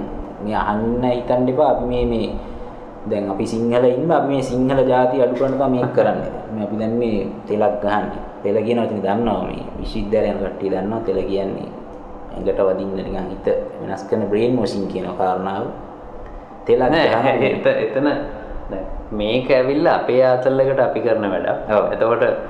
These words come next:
Speaker 2: ගන්න කෙනා මේක, අ, මොන විදිහට ගනීද අපි දන්නේ නෑ.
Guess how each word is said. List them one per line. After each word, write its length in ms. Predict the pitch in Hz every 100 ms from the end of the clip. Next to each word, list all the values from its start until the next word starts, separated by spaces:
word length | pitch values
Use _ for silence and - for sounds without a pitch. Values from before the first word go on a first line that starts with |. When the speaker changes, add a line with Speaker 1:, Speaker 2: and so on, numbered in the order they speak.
| - -
Speaker 2:
ගන්න 340 | 110 98 110 131
කෙනා 300 | 139 139 143
මේක, 260 | 143 135 135 147 - - - -
අ, 320 | - 110 104 101
මොන 240 | 107 113
විදිහට 420 | 127 131 139 147
ගනීද 580 | 139 135 131 135 139 139 156 156
අපි 200 | 113 120
දන්නේ 340 | 127 117 123 123
නෑ. 240 | 135